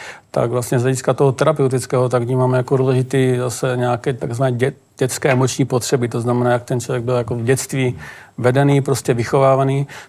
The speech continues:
znamená, zjednodušeně i to zdravotnictví přitahuje nějaké, řekněme, kategorie osobnostních rysů typu, kteří chtějí pomáhat, pomáhají.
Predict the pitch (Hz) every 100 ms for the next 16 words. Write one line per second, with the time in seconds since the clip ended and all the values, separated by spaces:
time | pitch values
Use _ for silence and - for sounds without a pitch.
0 | _ 147 127 117 123 127 127 - 135 135
1 | 123 143 123 127 127 135 - 131 - 147
2 | 151 131 127 123 123 117 135 123 123 127
3 | - 123 120 120 127 120 127 127 127 120
4 | - 139 127 123 120 151 127 123 - 117
5 | - 127 120 117 - 127 - 139 127 135
6 | 131 127 127 139 - - - - 123 123
7 | 131 123 131 139 151